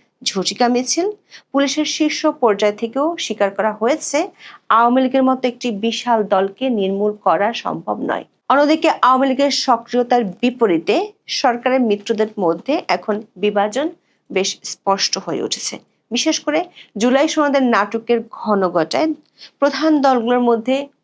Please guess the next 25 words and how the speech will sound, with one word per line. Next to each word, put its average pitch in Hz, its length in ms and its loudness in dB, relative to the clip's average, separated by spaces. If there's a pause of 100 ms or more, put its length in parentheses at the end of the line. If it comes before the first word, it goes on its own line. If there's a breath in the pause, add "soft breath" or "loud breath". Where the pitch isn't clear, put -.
মুখ 233 380 -2
দেখাদেখি 214 840 -4 (260)
বন্ধ 196 320 2
হওয়ার - 360 -4
পথে। - 260 -4 (500 loud breath)
একে 262 240 0
অন্যের 254 340 4
বিরুদ্ধে 247 360 0
বাজাচ্ছে 208 480 0
যুদ্ধের 190 460 -4
দামামা। 214 480 0
অধ্যাপক 196 440 -4
ইউনূসকে 196 460 -2
নিয়েও 247 200 0
মিত্র 214 540 -2
দলগুলোর 220 460 2 (400 soft breath)
অভিযোগে 214 680 0
শেষ - 440 -6
নেই। 240 200 -6 (540)
এমন 269 380 2
লেজে 247 420 2
গোবরে 208 380 2
অবস্থার 196 520 0
মধ্যে 180 400 -2 (120)
আকস্মিকভাবে 220 840 -4